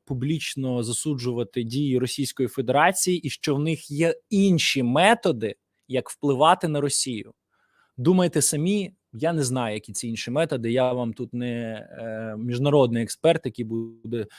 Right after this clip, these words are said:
водити карти по пузі, е, к-, або карти Таро розкладати і казати, які це меп-, методи, не знаю. Але заява ця прозвучала з уст Сі Цзіньпіна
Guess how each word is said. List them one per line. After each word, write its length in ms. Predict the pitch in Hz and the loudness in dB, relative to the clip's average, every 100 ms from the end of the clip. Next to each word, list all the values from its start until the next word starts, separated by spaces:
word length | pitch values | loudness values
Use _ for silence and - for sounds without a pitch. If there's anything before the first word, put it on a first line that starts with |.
| - | -16
водити 320 | 117 131 143 - | -6 -2 -2 2
карти 300 | 143 131 127 | 0 2 -2
по 120 | 120 | -2
пузі, 480 | 160 170 127 120 120 - - - | 0 2 4 4 2 -6 -18 -8
е, 440 | 123 117 117 117 - - | -4 -4 -4 -6 -8 -16
к-, 100 | - 127 | -2 0
або 160 | 127 | 2
карти 260 | 139 139 139 | 2 2 2
Таро 280 | - 139 131 | 0 2 2
розкладати 580 | 117 - 120 151 160 | 0 -4 0 0 0
і 40 | 120 | -6
казати, 400 | 117 127 135 120 | -6 -4 -4 -6
які 380 | 107 110 113 113 | -8 -10 -12 -10
це 160 | - | -6
меп-, 240 | 123 165 151 | -4 -4 -6
методи, 400 | 143 160 147 123 | -6 -6 -4 -4
не 120 | 143 | -2
знаю. 400 | 160 156 127 107 - | 0 0 2 0 0
Але 360 | 123 143 156 | 0 4 4
заява 500 | 135 156 170 214 208 | 4 4 6 6 4
ця 160 | 175 151 | -2 -6
прозвучала 600 | 151 135 135 185 175 147 | -6 -6 -2 2 4 2
з 80 | 135 | -2
уст 200 | 147 - | -2 -2
Сі 180 | - | -2
Цзіньпіна 640 | 131 131 135 180 208 180 | -4 -4 -4 -4 -4 -4